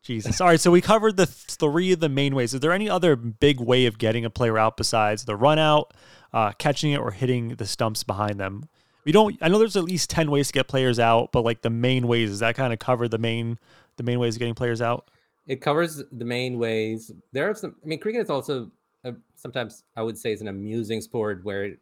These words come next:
Speaker 2: even for people who, like me, who've been following it for twenty plus years, sometimes things happen on the field where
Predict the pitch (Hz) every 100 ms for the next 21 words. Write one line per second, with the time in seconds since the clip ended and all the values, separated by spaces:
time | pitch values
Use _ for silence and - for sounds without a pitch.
0 | - 131 127 110 123 107 - 117 123 101
1 | 95 - 101 113 113 104 104 104 - 104
2 | 107 107 104 101 - 110 101 101 95 -
3 | 107 95 92 - _ _ _ _ - 135
4 | 147 117 151 139 - 123 127 104 - 127
5 | 123 110 101 104 107 101 98 95 92